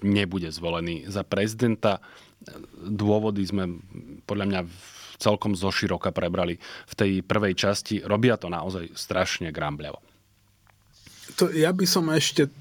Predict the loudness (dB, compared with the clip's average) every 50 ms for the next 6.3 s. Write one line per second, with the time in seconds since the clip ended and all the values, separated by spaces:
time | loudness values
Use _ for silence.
0 | -20 _ _ -14 -14 -14 -14 _ _ 2 2 4 4 2 2 2 2 2 2 2
1 | 4 2 2 2 2 2 2 2 2 2 0 0 -2 -2 2 2 2 2 2 -2
2 | -4 -2 -2 0 0 2 2 2 2 2 0 2 2 4 4 4 2 2 0 0
3 | 0 0 0 -2 -2 0 0 2 2 2 4 4 4 2 2 2 4 4 4 4
4 | 4 0 0 2 2 4 4 2 2 2 0 2 2 2 2 2 2 2 2 2
5 | 2 0 -4 -4 -4 0 2 2 2 4 2 0 0 0 -2 0 0 2 2 2
6 | 4 2 2 2 2 0